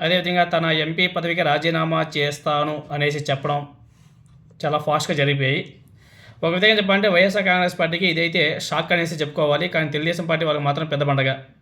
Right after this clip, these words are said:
వాళ్ళ ఎల్లో మీడియాకి ఇంకా చాలా పెద్ద పండగ. జి-, విజయసాయి రెడ్డి గారు అలా ట్వీట్ చేశాడో లేదో, నా సామిరంగా ఏబిఎన్లో మాత్రం ఆ వెంకటకృష్ణ అయితే నా సామిరంగా డిబేట్ల మీద డిబేట్లు పెట్టే సాగదొబ్బుతున్నాడు.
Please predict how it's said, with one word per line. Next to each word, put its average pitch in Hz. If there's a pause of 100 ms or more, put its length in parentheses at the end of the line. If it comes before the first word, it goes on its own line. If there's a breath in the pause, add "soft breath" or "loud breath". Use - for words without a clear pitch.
(460)
వాళ్ళ 131
ఎల్లో 160
మీడియాకి 165 (300 loud breath)
ఇంకా 165
చాలా 170
పెద్ద 156
పండగ. 139 (1200 soft breath)
జి-, 135 (160)
విజయసాయి 214
రెడ్డి 208
గారు 208
అలా 196
ట్వీట్ 208
చేశాడో 208
లేదో, 185 (220)
నా 151
సామిరంగా 180
ఏబిఎన్లో 175
మాత్రం 160 (560 soft breath)
ఆ 135
వెంకటకృష్ణ 185
అయితే 165
నా 156
సామిరంగా 156
డిబేట్ల 160
మీద 175
డిబేట్లు 160
పెట్టే 156
సాగదొబ్బుతున్నాడు. 139